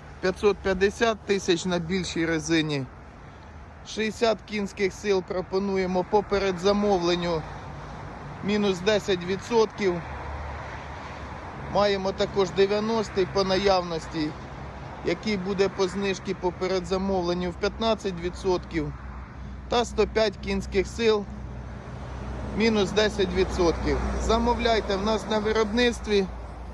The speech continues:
отримуйте знижечки, які щойно я озвучив. Всього-навсього потрібно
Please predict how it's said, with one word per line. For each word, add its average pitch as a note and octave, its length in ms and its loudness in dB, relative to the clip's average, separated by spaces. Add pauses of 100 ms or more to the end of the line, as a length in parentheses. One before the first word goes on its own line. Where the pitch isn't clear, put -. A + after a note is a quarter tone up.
(800)
отримуйте G3+ 800 2
знижечки, G3 840 0 (500)
які F3+ 300 -2
щойно F#3+ 360 -2
я F#3 160 0
озвучив. F#3 680 -2 (1080)
Всього-навсього A3+ 920 2
потрібно G3 640 0